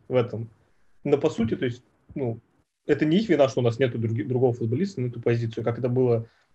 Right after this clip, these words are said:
с Лингардом, когда у Бруно не было, как это было с Даниэлем Джеймсом, да, то есть тоже справа. То есть он ограниченный футболист, да, то есть он не может, он, это не Джейден Санчо, нет, но у нас нету Джейдена Санчо, не было. Поэтому играет он. То есть лучше там, м, его никто не играл. Вот здесь то же самое.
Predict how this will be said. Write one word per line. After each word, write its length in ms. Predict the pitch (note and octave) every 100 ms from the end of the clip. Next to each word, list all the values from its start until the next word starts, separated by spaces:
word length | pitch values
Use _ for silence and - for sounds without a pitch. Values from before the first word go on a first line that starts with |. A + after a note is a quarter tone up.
| _
с 120 | - C#3+
Лингардом, 500 | F3+ G3 F3+ D#3+ C#3+
когда 380 | C3+ C3+ B2+
у 200 | B2+ -
Бруно 320 | C#3+ C3+ C3+ B2
не 180 | A#2+
было, 160 | A#2 A2+
как 160 | A2+ A2+
это 100 | A#2
было 240 | A#2+ A#2+
с 80 | A2+
Даниэлем 480 | A2+ B2+ B2 A#2 A#2
Джеймсом, 560 | A#2 D#3+ F#3 F#3 D3+ - _ _ _ _ -
да, 120 | C3
то 80 | -
есть 100 | A#2
тоже 220 | B2+ A2+
справа. 280 | A2+ A#2+ A2+
То 60 | A2+
есть 80 |
он 100 | D3 D3
ограниченный 480 | D#3 G#3 B3 C#3+ B2+
футболист, 400 | A2+ A2 G#2+ G#2+
да, 160 | A#2+
то 80 | A2+
есть 100 | -
он 120 | B2+
не 60 | C#3
может, 360 | F#3 A3 -
он, 220 | B2+ C#3 C#3+
это 140 | D3
не 120 | D3 C#3+
Джейден 320 | F#3+ G3 C#3
Санчо, 360 | A#2 G#2+ G#2+ A2
нет, 260 | A#2 A2+
но 140 | B2 C3
у 40 |
нас 180 | C#3 G3+
нету 200 | A3+ B2
Джейдена 340 | A#2+ A2+ A2+
Санчо, 220 | A2 A2 -
не 140 | C3
было. 240 | A#2+ A2+ - _ _ _ _ _ _ _ _ _ -
Поэтому 320 | C3 E3+ G3
играет 320 | C3 C3+ D#3 -
он. 200 | A#2 G#2+
То 300 | - _ -
есть 100 | A#2+
лучше 300 | G3 G3+ A#2
там, 240 | G#2+ G2+ - -
м, 560 | B2+ C3+ C3+ C#3+ C3 A2+
его 240 | A2+ D#3+
никто 300 | C#3+ A#2 C3
не 140 | C3+
играл. 240 | A#2+ A2+ G#2
Вот 60 | A#2+
здесь 140 | A3
то 100 | G3+
же 80 | D#3
самое. 360 | - B2+ G#2+